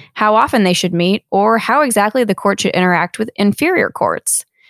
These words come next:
The Constitution left it to Congress to fill in those details. That's not to suggest the judiciary was an afterthought for the founders. The Declaration of Independence lambasted King George for making judges dependent on his will alone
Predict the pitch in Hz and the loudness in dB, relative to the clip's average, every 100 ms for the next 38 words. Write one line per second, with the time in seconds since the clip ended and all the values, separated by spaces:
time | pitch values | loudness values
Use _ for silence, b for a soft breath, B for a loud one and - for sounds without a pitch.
0 | b 233 247 262 262 254 254 247 214 220 | b -2 0 0 0 0 2 2 2 2
1 | - 208 - - 254 349 233 - 196 - | 0 -4 -4 -2 0 2 0 0 -2 0
2 | 185 180 180 220 220 156 - - 53 62 | 0 2 2 2 2 -4 -8 -6 -6 -4
3 | - - _ _ - 311 381 359 - 277 | -6 -8 _ _ -2 0 0 0 0 0
4 | 233 226 220 220 208 214 208 202 185 180 | 2 2 2 0 2 2 2 0 2 2
5 | 160 131 339 - 208 170 131 - 175 160 | 0 -2 -2 -2 -2 0 0 -2 -6 -4
6 | 135 156 170 185 - _ - 220 285 339 | -2 0 0 -2 -4 _ 0 0 2 2
7 | 269 262 247 214 208 202 190 180 180 - | 2 2 2 2 2 2 0 0 0 0
8 | 180 175 170 185 254 240 180 165 - 277 | 0 0 0 0 0 0 -4 -4 -2 0
9 | 285 196 165 175 - 185 180 170 170 170 | 2 2 2 0 -2 0 0 0 -2 -4
10 | B B - 226 311 311 269 - 226 220 | B B 0 0 2 0 0 0 0 0
11 | 185 170 - 311 285 220 254 240 208 180 | 0 0 0 0 0 2 2 2 0 0
12 | 156 82 185 | 0 -2 -8